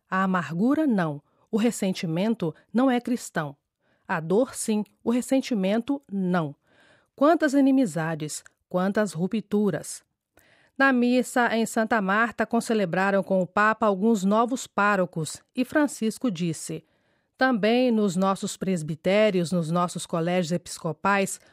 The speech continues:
quantas rupturas começam assim. Mas por que deram a sede a ele e não a mim? E por que isso?"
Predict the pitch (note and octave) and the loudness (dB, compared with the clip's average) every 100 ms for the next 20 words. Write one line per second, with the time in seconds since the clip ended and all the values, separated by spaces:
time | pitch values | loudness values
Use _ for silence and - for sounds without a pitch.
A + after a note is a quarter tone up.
0 | _ - G#3+ B3 C4 - A#3 A#3 B3 A3+ | _ 0 2 4 2 0 -2 -2 -2 0
1 | C4+ F#3+ D3+ - A#3 G#3 G3+ - C4+ C#4 | 2 2 -2 -4 0 0 0 0 0 -2
2 | - G3+ F#3 _ _ _ _ _ _ A3 | -4 -6 -6 _ _ _ _ _ _ -4
3 | A3+ - A3+ - G#3 F#3 A3 A#3+ F3+ - | -2 -2 -4 -2 0 2 4 2 0 -4
4 | - E3+ - - G3+ G#3 E3 E3+ F3+ F3 | -8 -8 -6 0 0 0 -2 -4 -2 0
5 | G#3 C#4 A3 D#3+ - C#4 G#3+ F3+ F3 D#3 | 2 2 0 -2 0 2 2 0 -2 -4
6 | D3 F3+ D4+ - _ _ _ _ C4 F#4+ | -2 0 0 -2 _ _ _ _ -4 -4
7 | - G#3 E3+ A#3 D4+ - D3+ | -2 -4 0 -2 -2 -8 -12